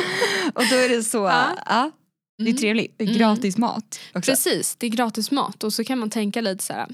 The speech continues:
Speaker 2: "Hmm, vad hade det kostat om jag hade köpt det?"
Speaker 1: Köpt det här, ja.
Speaker 2: Mm.
Speaker 1: Ja, men det är nice. Plocka, plocka svamp.
Speaker 2: Mm.
Speaker 1: Jag har faktiskt varit på museum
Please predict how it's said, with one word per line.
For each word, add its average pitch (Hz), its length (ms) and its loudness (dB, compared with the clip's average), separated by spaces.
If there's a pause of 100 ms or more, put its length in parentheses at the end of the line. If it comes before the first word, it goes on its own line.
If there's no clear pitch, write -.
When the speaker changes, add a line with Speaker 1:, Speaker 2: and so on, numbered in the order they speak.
(260)
Speaker 2:
"Hmm, 151 280 -12
vad 247 160 -8
hade 247 240 -4
det 254 100 -2
kostat 254 640 -6
om 208 200 -4
jag 208 80 -2
hade 196 220 -4
köpt - 400 -8
det?" 214 100 -10
Speaker 1:
Köpt - 220 -2
det 170 80 0
här, - 240 -2
ja. 156 160 0
Speaker 2:
Mm. 202 200 -4 (560)
Speaker 1:
Ja, 202 240 2
men 262 160 2
det 370 120 2
är 175 200 -2
nice. - 140 -10
Plocka, - 640 -4
plocka 190 220 -8
svamp. - 520 -10 (100)
Speaker 2:
Mm. 208 320 -2 (260)
Speaker 1:
Jag 269 120 0
har 262 40 0
faktiskt 208 160 -2
varit 196 140 -2
på 196 60 -8
museum 180 480 -4